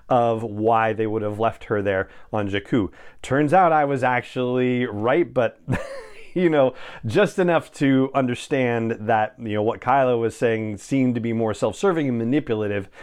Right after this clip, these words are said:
than anything else. I also talked in the episode about the idea of the democratization of the Force and about how the reveal basically does say that because,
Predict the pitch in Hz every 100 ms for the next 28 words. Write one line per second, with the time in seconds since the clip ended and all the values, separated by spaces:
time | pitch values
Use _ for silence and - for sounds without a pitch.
0 | - - 120 113 104 95 101 98 90 -
1 | - - _ - 143 294 247 165 147 147
2 | 135 - 143 135 135 131 117 127 127 120
3 | 120 123 123 127 101 117 113 110 104 107
4 | 120 120 117 117 113 107 104 110 123 -
5 | 120 110 110 117 - 107 101 101 143 123
6 | 110 - - - - 120 123 120 117 -
7 | - 120 120 117 120 113 117 120 110 208
8 | 262 160 110 131 135 123 120 127 127 113
9 | 95 117 120 117 - - - - - -
10 | 147 127 117 117 107 110 107 98 104 113
11 | 120 120 117 110